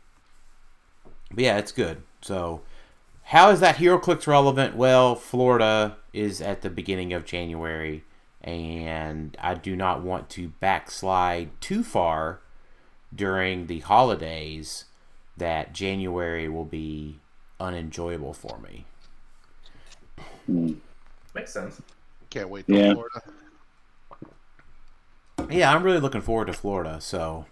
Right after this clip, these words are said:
Speaker 4: And Avengers Forever is gonna be the team sealed set.
Speaker 1: Yeah, it does look that way. It does not look like Batman will be out in time. And, um, so yeah, so,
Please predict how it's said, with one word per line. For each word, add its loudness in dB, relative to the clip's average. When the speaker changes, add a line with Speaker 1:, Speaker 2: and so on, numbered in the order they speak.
Speaker 4:
And -2
Avengers -2
Forever 0
is -12
gonna -6
be -4
the -6
team -6
sealed -10
set. -16
Speaker 1:
Yeah, -2
it -12
does -8
look -10
that -2
way. -2
It -8
does -6
not -6
look -8
like -2
Batman 0
will -4
be -6
out -2
in -12
time. -6
And, -8
um, -12
so -6
yeah, 2
so, 0